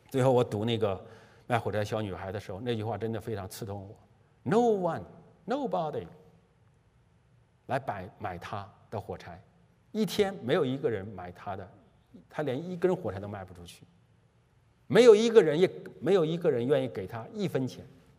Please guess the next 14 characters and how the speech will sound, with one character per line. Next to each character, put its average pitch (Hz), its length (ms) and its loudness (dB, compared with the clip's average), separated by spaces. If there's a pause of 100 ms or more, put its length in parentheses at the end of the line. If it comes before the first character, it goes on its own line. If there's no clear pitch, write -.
(440)
a 110 80 -14
penny， 131 440 -4 (800)
没 190 200 2
有。 95 120 -2 (560)
这 190 80 4
个 180 60 0
小 180 120 2
女 170 80 2
孩 131 160 -2 (120)
整 196 200 4
整 165 140 2
的 156 60 -2
一 156 100 -2
天， 143 260 -2